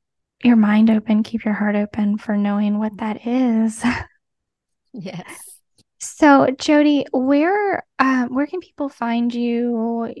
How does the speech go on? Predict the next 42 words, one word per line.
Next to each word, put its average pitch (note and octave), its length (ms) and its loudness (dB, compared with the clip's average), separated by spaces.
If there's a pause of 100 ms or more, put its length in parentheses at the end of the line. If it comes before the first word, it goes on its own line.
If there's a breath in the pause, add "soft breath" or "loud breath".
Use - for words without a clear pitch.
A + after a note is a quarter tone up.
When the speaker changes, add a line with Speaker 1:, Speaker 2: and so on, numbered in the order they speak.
(120)
Speaker 1:
your A3 180 -6
website, A3 640 -6
social A3+ 380 -6
media? G#3+ 360 -2
I'm G#3+ 400 -4
sure A#3 260 -6
they're A3+ 160 -4
all G#3+ 140 -6
gonna G#3+ 180 -6
wanna G#3 220 -4
start, - 480 -6 (600 loud breath)
start C4+ 320 -2
following A3+ 540 2
you A3+ 260 0
and, G#3+ 320 -2
and A3+ 360 -4
hearing D4 340 -4
a C#4 60 0
little C4 160 -2
bit B3+ 160 -4
more A3 160 -2
about G#3+ 220 -4
what G#3 120 -8
you A3+ 120 -6
have A3 160 -8
to A#3+ 100 -12
say. G#3 400 -4
And G#3+ 120 -2
certainly, C#4+ 640 2
as A3+ 140 -2
you A3 100 -2
were G#3+ 120 -4
saying, G#3+ 460 -2 (380 loud breath)
um, G#3+ 280 -2
read A3+ 200 -4
your A3 120 -4
blogs G#3+ 460 -4
about G#3+ 380 -6 (140)
Sophie. A#3 600 -4 (880)
Speaker 2:
Thank A3+ 380 -10
you. G3 400 -12 (400 soft breath)
Um, A3 340 -2